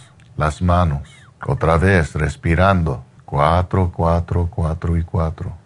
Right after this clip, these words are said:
Podemos invitar los músculos de la espalda a descansar. Y poco a poco a cada parte del cuerpo en esta manera.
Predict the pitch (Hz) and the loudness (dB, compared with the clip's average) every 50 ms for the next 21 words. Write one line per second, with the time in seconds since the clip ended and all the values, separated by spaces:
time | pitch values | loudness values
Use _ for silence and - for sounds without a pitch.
0 | - - - - - 80 78 85 85 87 90 82 - - - 98 92 92 92 85 | -20 -20 -14 -6 -2 0 0 2 2 2 2 0 -2 -4 -2 0 2 4 4 4
1 | 92 90 82 - - - 90 92 92 90 85 80 76 69 - _ _ _ _ - | 2 0 -2 -4 -2 2 2 4 4 4 2 0 -4 -6 -14 _ _ _ _ -4
2 | 90 82 82 - 87 90 95 92 - - 98 90 90 85 82 - - - - _ | -4 -2 -2 0 2 2 2 2 0 0 0 0 0 0 -2 -4 -10 -20 -20 _
3 | - - - 73 82 80 78 78 85 80 - - - 87 90 92 95 90 78 71 | -12 -8 -4 -2 0 2 2 0 0 -2 -6 -8 -2 0 2 2 2 0 0 -2
4 | 71 65 71 73 71 - - 76 73 78 76 - - 95 92 80 67 - - - | -4 -4 -6 -8 -10 -8 -6 -4 -4 -4 -6 -4 -2 -2 0 0 -2 -4 -8 -16
5 | - _ _ - - - - 85 85 - - 101 104 95 - 123 110 107 113 - | -18 _ _ -20 -20 -6 -4 -4 -2 0 2 0 2 2 2 2 2 2 2 0
6 | 117 104 101 92 - 101 92 85 - - 90 90 90 90 87 - 90 85 82 82 | 0 0 0 0 0 0 0 0 2 0 2 2 2 0 0 0 0 0 2 0
7 | 80 - - 82 78 82 82 82 - - 92 92 90 87 - - 80 76 73 76 | -2 -4 -4 -6 -4 -4 -4 -4 -4 -2 0 0 0 0 -2 -4 -4 -2 -2 -2
8 | 78 82 82 - - 80 78 80 78 78 82 90 90 85 73 - - | 0 -2 -2 -2 -2 -4 -2 -2 -2 0 0 0 0 0 0 -2 -6